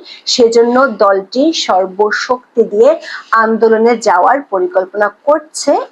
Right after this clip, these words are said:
এমনটাই দাবি করেছেন দলের কয়েকজন নেতা। অবশ্য দলটির এখন যে অবস্থা, তাতে দলটি আদৌ সংগঠিত হয়ে আন্দোলন করতে পারবে কি না,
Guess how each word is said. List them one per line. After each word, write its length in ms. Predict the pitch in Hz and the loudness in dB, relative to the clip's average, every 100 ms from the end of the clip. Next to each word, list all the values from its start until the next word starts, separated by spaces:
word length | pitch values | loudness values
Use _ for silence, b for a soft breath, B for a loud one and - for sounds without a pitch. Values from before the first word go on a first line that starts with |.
| - | -4
এমনটাই 600 | 220 240 269 294 311 311 | -2 2 0 0 0 0
দাবি 280 | 254 185 180 | 2 -2 -2
করেছেন 560 | 196 208 220 - 294 285 | -2 -2 0 -2 -2 2
দলের 300 | 196 196 196 | 2 0 0
কয়েকজন 480 | 170 160 - 170 | -2 -2 -6 -8
নেতা। 320 | 170 170 165 - _ B B B | -8 -8 -10 -12 _ B B B
অবশ্য 420 | 247 254 277 - 294 | -2 0 -2 -2 0
দলটির 380 | 254 247 247 - | 0 2 0 0
এখন 360 | 233 226 247 | -2 -2 -2
যে 180 | 226 202 - | -2 -4 -2
অবস্থা, 680 | 233 262 320 - - 277 381 | -2 0 -2 -4 -2 0 0
তাতে 320 | 302 226 240 254 B B B | -2 0 -2 -2 B B B
দলটি 340 | 247 254 262 - - | 0 2 0 -2 -2
আদৌ 400 | 233 220 285 339 | -2 0 2 2
সংগঠিত 680 | - 262 226 226 247 254 277 | 0 -2 -2 -2 -4 -2 -2
হয়ে 320 | 254 269 262 | 0 2 2
আন্দোলন 400 | 220 202 220 226 | 0 -2 0 0
করতে 280 | 226 226 226 | 0 0 0
পারবে 320 | 220 185 196 | 0 -2 -2
কি 340 | 202 - 233 | -6 -2 0
না, 220 | 190 170 | 0 -2